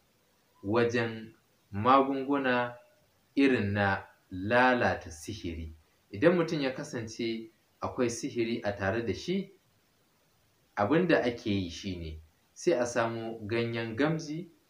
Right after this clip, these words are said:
tare da ganyen tumfafiya, a haɗa su waje ɗaya, a kirɓe su ko a dake, sai a sheƙa masu ruwa. Daga nan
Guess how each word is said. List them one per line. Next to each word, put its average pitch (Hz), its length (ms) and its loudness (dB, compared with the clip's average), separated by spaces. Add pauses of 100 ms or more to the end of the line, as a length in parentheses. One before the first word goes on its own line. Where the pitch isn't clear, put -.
(160)
tare 113 360 4
da 120 340 4 (340)
ganyen 110 520 -6
tumfafiya, 85 680 -6 (400)
a 95 60 -6
haɗa 101 360 0
su - 180 -6
waje 107 320 -2
ɗaya, 117 380 2 (300)
a 95 80 -6
kirɓe 123 560 -2
su - 300 -14 (320)
ko - 280 -6
a 87 120 -6
dake, 85 440 -10 (380)
sai - 280 -6
a 90 100 -8
sheƙa 160 840 6
masu 92 340 -4
ruwa. 82 340 -6 (320)
Daga 92 320 -2
nan 165 240 0